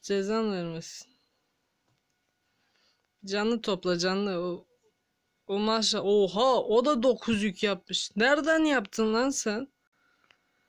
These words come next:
Oho. Dur bir dur. Helal lan sana. Abi benim canım çok gidiyor ya. O yüzden bir şey yapamıyorum ya. Cık, anlamıyorum ki. Gavur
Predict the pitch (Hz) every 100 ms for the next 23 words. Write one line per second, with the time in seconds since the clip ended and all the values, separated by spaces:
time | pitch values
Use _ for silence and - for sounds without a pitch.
0 | _ _ _ _ _ _ _ _ _ _
1 | _ _ _ - - - - - - -
2 | _ _ - 185 160 - - - 190 202
3 | 196 190 190 202 240 175 - _ _ _
4 | _ _ _ _ - 190 175 151 170 175
5 | - - _ _ _ _ _ _ _ _
6 | 208 247 285 269 262 233 196 170 - 214
7 | _ _ _ _ _ _ _ _ - 262
8 | 294 349 339 349 320 381 330 247 202 190
9 | 180 170 170 196 - 330 339 339 302 320
10 | 302 311 302 202 180 165 160 - _ _
11 | _ _ _ _ _ _ _ _ _ _
12 | _ _ _ - - _ _ - 226 311
13 | 349 349 311 220 196 226 294